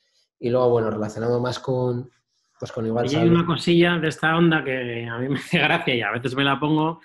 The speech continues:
Speaker 2: ahí en directo, ¿no? Eh, del Centro de Interpretación de Aves de Urdaibai, tienen una cámara, yo creo, veinticuatro horas al día que te enseñan las marismas de Urdaibai y creo que una hora al día un ornitólogo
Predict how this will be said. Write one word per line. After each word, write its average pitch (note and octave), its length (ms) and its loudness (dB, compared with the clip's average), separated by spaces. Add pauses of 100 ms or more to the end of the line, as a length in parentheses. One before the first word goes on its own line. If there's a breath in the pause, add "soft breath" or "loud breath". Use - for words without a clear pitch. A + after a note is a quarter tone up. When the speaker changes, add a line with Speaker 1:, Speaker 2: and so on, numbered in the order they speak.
(380 loud breath)
Speaker 2:
ahí C#3+ 260 0
en C#3 200 0
directo, D#3+ 720 0
¿no? B2+ 260 -6
Eh, A2 720 -6 (640)
del G#2 680 -8
Centro D3 300 0
de C#3 80 2
Interpretación C3 680 -2
de C3 120 0
Aves C3+ 240 0
de B2+ 80 -2
Urdaibai, C#3 720 -2 (380)
tienen C#3 280 0
una G#2+ 220 0
cámara, C3 340 -2
yo G#2 80 -6
creo, A2+ 140 -6
veinticuatro B2+ 640 -8
horas B2+ 240 -6
al B2 180 -4
día C3 320 0
que G#2 60 -14
te G2+ 120 -16
enseñan C3 840 -4
las B2 220 -2
marismas B2 460 -2
de B2+ 60 -2
Urdaibai B2+ 560 0
y A#2+ 60 -6
creo A#2+ 160 -6
que A2 260 -12
una C#3 220 -2
hora C3+ 120 -4
al B2+ 120 -4
día D3 400 -2
un B2+ 160 -2
ornitólogo C3+ 840 -2